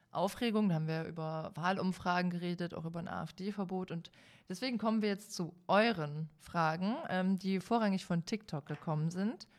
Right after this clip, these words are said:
Hanno Merzold zum Beispiel, wir wissen, „Sag mal, Petra, hast du nicht gemerkt, dass wir schon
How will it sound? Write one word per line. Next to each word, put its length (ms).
Hanno 220
Merzold 580
zum 140
Beispiel, 360
wir 120
wissen, 500
„Sag 320
mal, 140
Petra, 680
hast 260
du 60
nicht 200
gemerkt, 380
dass 160
wir 100
schon 300